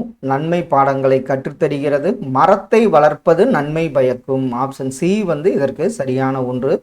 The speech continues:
கவிதைக்கு நன்மை தரும், இதெல்லாம் வந்து தவறானது. மரத்தை வளர்ப்பது நன்மை பயக்கும்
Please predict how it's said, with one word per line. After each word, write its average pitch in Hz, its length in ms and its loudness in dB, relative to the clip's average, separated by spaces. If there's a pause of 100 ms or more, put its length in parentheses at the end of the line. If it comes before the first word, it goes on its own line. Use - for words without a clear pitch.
(560)
கவிதைக்கு 180 580 4
நன்மை 135 400 -2
தரும், 113 340 -12
இதெல்லாம் 135 400 -4
வந்து 135 180 -4 (140)
தவறானது. 127 760 -4
மரத்தை 160 560 2
வளர்ப்பது 175 580 2
நன்மை 156 380 -2
பயக்கும் 143 560 -2